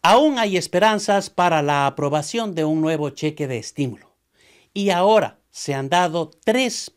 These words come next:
posibles caminos que podrían hacer que una nueva ayuda sea aprobada. La secretaria de prensa de la Casa Blanca, Jen Psaki, ha dicho que existen tres caminos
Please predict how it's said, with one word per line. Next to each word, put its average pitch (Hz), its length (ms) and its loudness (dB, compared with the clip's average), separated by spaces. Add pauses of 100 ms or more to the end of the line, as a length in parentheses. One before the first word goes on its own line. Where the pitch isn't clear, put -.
posibles 175 720 -4
caminos 196 600 -4 (340)
que 165 140 -2
podrían 175 500 -2
hacer 165 460 -4 (380)
que 113 140 -6
una 185 260 -2
nueva 180 280 -2
ayuda 220 600 -2
sea 185 500 -2
aprobada. 120 640 -4 (880)
La 190 220 2
secretaria 208 840 0
de 147 120 0
prensa 165 500 -4 (220)
de 143 120 0
la 135 220 -4
Casa 156 380 -2
Blanca, 139 440 -6 (480)
Jen 131 440 0
Psaki, 190 580 -6 (560)
ha 226 160 6
dicho - 500 -4 (140)
que 202 160 0
existen 208 580 -4
tres 240 280 -2
caminos 226 680 -4